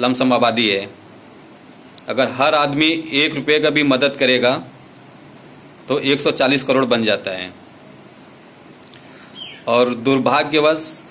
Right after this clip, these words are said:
कोई ऐसा करेगा नहीं, कुछ लोग तो ज़रूर help करेंगे, लेकिन जहाँ तक help हो सके हर आदमी अगर एक रुपये भी करेगा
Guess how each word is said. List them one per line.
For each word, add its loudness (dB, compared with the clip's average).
कोई 2
ऐसा 2
करेगा 2
नहीं, 0
कुछ -6
लोग 0
तो 0
ज़रूर 0
help 0
करेंगे, 0
लेकिन -12
जहाँ 0
तक 0
help -2
हो 2
सके 0
हर 0
आदमी 2
अगर 0
एक 0
रुपये 0
भी 0
करेगा 0